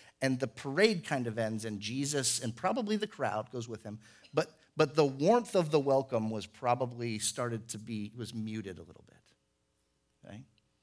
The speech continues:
They entered, they entered Jerusalem and, and he, he, Jesus went into the temple. And when he looked around at everything, as it was all, uh, and, sorry, and when he had looked around at everything, as it was already late, he went out to Bethany with the twelve. Okay?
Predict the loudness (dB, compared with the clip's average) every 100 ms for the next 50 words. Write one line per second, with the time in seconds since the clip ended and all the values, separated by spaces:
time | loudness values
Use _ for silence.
0 | _ _ _ _ _ _ 0 2 2 0
1 | -6 -2 2 4 2 0 0 0 0 0
2 | 0 -2 -2 -2 -4 -6 -10 -8 -6 -4
3 | -4 -2 -4 -2 -4 -4 -6 -6 -6 -10
4 | -12 -14 -20 -20 _ _ _ _ _ -4
5 | 0 0 0 0 0 -2 -2 0 0 -2
6 | -2 -2 -2 -6 -8 -12 -12 -14 -10 -8
7 | -8 -8 -6 -6 -8 -8 -6 0 0 2
8 | 0 -2 -4 -8 -18 _ _ _ _ _
9 | -8 -4 2 2 2 -2 -6 -10 -8 -6
10 | -6 -8 -10 -12 -16 -18 -20 _ _ -4
11 | -2 -2 -2 0 0 -2 -4 -4 -8 -16
12 | _ _ -8 -2 -2 -2 -2 0 0 -4
13 | -10 -12 -14 -16 -18 -20 -20 _ _ _
14 | -8 -8